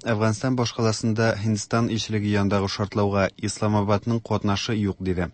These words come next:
Европа берлеге Сербиядә узган кичтә Европага йөз тотучы хөкүмәт төзелүен хуплый. Ә хәзер бу һәм башка вакыйгалар турында тулырак мәгълүмат. Прага. Кушма Штатлар белән Чехия акшның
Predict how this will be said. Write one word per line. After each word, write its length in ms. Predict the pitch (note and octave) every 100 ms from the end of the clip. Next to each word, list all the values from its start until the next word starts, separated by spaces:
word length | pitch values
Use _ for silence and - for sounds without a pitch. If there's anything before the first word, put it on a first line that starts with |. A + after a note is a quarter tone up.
| - _ - - - -
Европа 400 | A2 A#2 B2 C#3+
берлеге 380 | C#3+ C#3 C3+ C3+
Сербиядә 720 | - B2+ A#2+ A#2+ A#2 B2 A#2+
узган 420 | - G#2+ G2+ A2+ A#2
кичтә 540 | A2 - - G#2+ G#2
Европага 640 | A2 G#2+ A#2 A2 A2+ A2 G#2+
йөз 240 | G#2 G#2+
тотучы 480 | - G#2 G#2 - A2
хөкүмәт 480 | - - G#2 G#2 -
төзелүен 400 | G#2 F#2+ F#2 F2+
хуплый. 400 | G2+ - F#2 E2+ - - - - -
Ә 160 | - G#2
хәзер 320 | C#3 C#3+ C#3
бу 160 | B2+ B2+
һәм 240 | A#2 G#2
башка 320 | G#2 F#2+ -
вакыйгалар 560 | A#2+ G#2 - G2 G2 F#2+
турында 400 | G2+ G#2+ A#2 B2
тулырак 340 | A#2 G#2+ F#2+
мәгълүмат. 540 | F#2 F2 F2 E2+ D#2 - _ _ _ -
Прага. 400 | A2 F#2+ E2+ - _ _ _ _ _ _ - -
Кушма 240 | A#2 D3
Штатлар 380 | D3 D3 C#3 C3
белән 160 | C3 B2+
Чехия 480 | - A2 G#2+ A2+
акшның 480 | A#2 A2 A2 - A2+